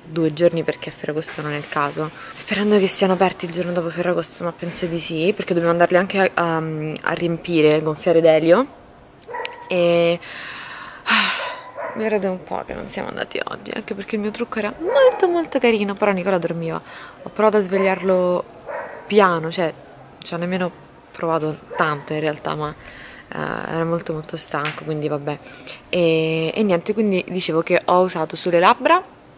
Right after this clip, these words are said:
un matitone di Topshop vecchissimo e sugli occhi invece, ehm, Makeup Geek e Jeffree Star e Nabla.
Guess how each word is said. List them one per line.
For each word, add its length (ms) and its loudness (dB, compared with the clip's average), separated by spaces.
un 120 -6
matitone 560 2
di 300 2
Topshop 600 0
vecchissimo 720 2
e 180 6
sugli 320 2
occhi 300 2
invece, 600 2
ehm, 1120 -2
Makeup 320 4
Geek 600 2
e 260 4
Jeffree 340 -4
Star 460 0
e 400 4
Nabla. 580 -4